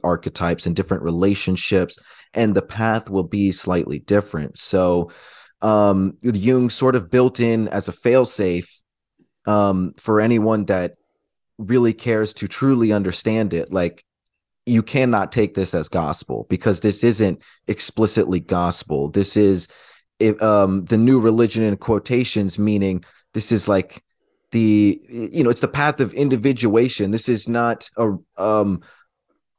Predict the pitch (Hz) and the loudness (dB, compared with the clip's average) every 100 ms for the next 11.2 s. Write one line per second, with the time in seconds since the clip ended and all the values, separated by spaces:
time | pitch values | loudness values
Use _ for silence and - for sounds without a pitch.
0 | - 120 110 104 104 113 107 101 78 113 | -2 2 4 4 2 2 2 2 0 -6
1 | - - - 135 127 120 101 113 113 113 | -8 -10 -2 0 0 -2 -2 0 0 0
2 | 85 87 85 107 104 131 131 104 104 117 | -2 -4 -4 -4 -2 0 0 0 2 0
3 | 110 113 107 85 92 - 110 - - 104 | 0 0 -2 -4 -8 -2 0 -2 -2 0
4 | 101 95 92 - _ _ _ _ 143 151 | 0 0 -2 -6 _ _ _ _ -2 0
5 | 190 151 143 139 139 131 120 120 113 - | 0 2 2 2 0 2 2 2 0 2
6 | 127 113 104 - 131 113 110 113 107 95 | 2 2 0 -4 -4 0 2 2 0 -2
7 | 104 - 120 107 101 - 104 113 - 110 | -4 -4 -4 0 0 0 -2 -2 -2 0
8 | 104 - 98 101 95 104 101 101 - 104 | 0 0 -2 -2 -2 -2 -2 -2 -6 -6
9 | - 101 95 - 101 95 92 - 113 107 | 2 4 4 2 0 0 -2 -2 0 2
10 | 101 95 95 90 - 101 95 107 98 90 | 4 2 -2 -8 -6 -6 -2 0 0 2
11 | 85 | 0